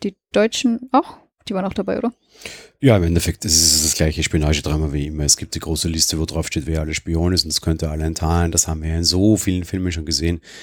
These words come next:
Speaker 2: Da ist es halt wieder so, wer auch immer alle drauf steht, ja.
Speaker 1: Ganz genau. Ja,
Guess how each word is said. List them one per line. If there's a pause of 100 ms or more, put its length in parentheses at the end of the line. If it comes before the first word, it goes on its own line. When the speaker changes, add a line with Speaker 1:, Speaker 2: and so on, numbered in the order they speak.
(300)
Speaker 2:
Da
ist
es
halt
wieder
so,
wer
auch
immer
alle
drauf
steht,
ja. (1120)
Speaker 1:
Ganz
genau. (540)
Ja,